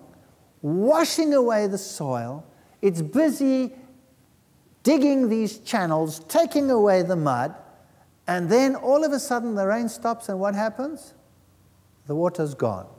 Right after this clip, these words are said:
And before everything could be washed away, it dries out and leaves these mounds.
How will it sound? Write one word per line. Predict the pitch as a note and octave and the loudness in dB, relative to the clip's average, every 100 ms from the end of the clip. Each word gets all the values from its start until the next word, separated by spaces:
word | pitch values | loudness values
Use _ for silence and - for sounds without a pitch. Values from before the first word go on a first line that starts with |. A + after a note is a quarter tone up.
| - _ _ _ _ _ _ _ - | -20 _ _ _ _ _ _ _ -4
And | G#3+ | 0
before | A#3 B3 E4+ G4 | 2 2 2 4
everything | C4 G#3+ G#3 G#3 F#3+ | 4 4 2 0 -2
could | E3+ F3+ D#3 | 0 0 2
be | |
washed | D#3 D3+ D#3 - | 2 2 0 -4
away, | D3+ E3+ D#3+ B2+ F#3 B3+ - - - _ _ _ _ _ _ _ _ _ | -2 2 4 2 0 -4 -12 -20 -20 _ _ _ _ _ _ _ _ _
it | G3+ | -6
dries | E3+ G3 C#4 C4 | 0 0 0 0
out | B2+ A#2 - - - - | 0 -2 -8 -20 -20 -10
and | E3+ D3+ | -6 -2
leaves | C#3 C#3+ - | -2 -2 -4
these | F3+ F3+ | -8 -6
mounds. | B3 C4 G#2+ - - | -6 -6 -8 -14 -20